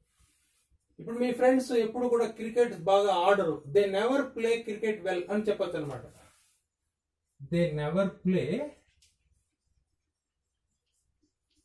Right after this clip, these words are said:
cricket well. మీరు ఎప్పుడు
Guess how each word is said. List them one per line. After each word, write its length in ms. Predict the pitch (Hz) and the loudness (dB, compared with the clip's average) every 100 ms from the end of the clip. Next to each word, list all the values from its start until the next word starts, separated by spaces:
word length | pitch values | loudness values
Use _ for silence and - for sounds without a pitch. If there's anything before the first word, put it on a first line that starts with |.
| _ _ _ _ _ _ _ _ _ _ _ _ _ - | _ _ _ _ _ _ _ _ _ _ _ _ _ -4
cricket 440 | 208 196 233 277 - - _ _ _ _ _ _ _ _ _ _ _ _ _ _ _ _ _ _ _ _ _ - | -2 -2 -4 -6 -8 -20 _ _ _ _ _ _ _ _ _ _ _ _ _ _ _ _ _ _ _ _ _ -6
well. 260 | 156 175 143 - - _ _ _ _ _ _ _ _ _ _ - - - _ _ _ _ _ _ _ _ _ _ _ - _ _ _ _ _ - _ 196 | 0 2 0 -8 -20 _ _ _ _ _ _ _ _ _ _ -20 -20 -20 _ _ _ _ _ _ _ _ _ _ _ -20 _ _ _ _ _ -20 _ -2
మీరు 280 | 240 262 | 2 4
ఎప్పుడు 380 | 240 240 240 269 | 6 6 4 0